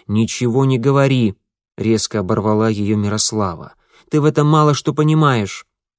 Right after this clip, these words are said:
«Понимаю. Понимаю, что из-за него сегодня умерла ни в чём не повинная девушка». «Это не Марьян её убил»,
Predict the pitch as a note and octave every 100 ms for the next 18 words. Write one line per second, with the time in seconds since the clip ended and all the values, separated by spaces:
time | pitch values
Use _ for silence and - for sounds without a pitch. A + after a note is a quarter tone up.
0 | _ - F#3+ A3 B3+ B3 C#3 F#2+ - _
1 | _ _ - - G3+ G#3+ B3 B3 D#3+ -
2 | F#3+ F3+ D#3+ F#3 G#3 B3+ A3+ E3 D#3 D3+
3 | E3 E3+ F3 G3+ G3+ F3+ - A3 F#3+ F3+
4 | G3+ G#3 G3+ G#3 G3+ G3 G#3 B2+ - -
5 | F2+ - _ - - - A#2 A#2 B2+ C3
6 | B2+ B2+ B2 A2 B2 A#2+ A2+ G2 A2 G#2
7 | A2 - A2+ G2 G2+ G2 E2